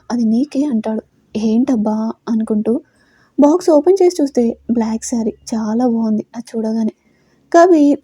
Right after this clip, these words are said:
కారులో అన్న మాట గుర్తొచ్చి అతడి వైపు చూసింది. "హాఫ్ అన్ అవర్‌లో రెడీ అయి కిందికి వచ్చేయ్" అంటూ బయటికి వెళ్తాడు.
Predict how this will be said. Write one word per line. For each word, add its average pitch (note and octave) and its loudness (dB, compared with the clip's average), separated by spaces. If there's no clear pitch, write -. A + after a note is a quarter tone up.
కారులో A3 0
అన్న A3 0
మాట G#3+ -4
గుర్తొచ్చి A#3 -4
అతడి A3+ -6
వైపు A#3+ -6
చూసింది. A3+ -6
"హాఫ్ E4+ -2
అన్ F#4+ 2
అవర్‌లో C4 0
రెడీ A3+ -2
అయి B3+ 0
కిందికి B3 -4
వచ్చేయ్" A3+ -6
అంటూ A3+ -4
బయటికి A#3 -4
వెళ్తాడు. A3 -4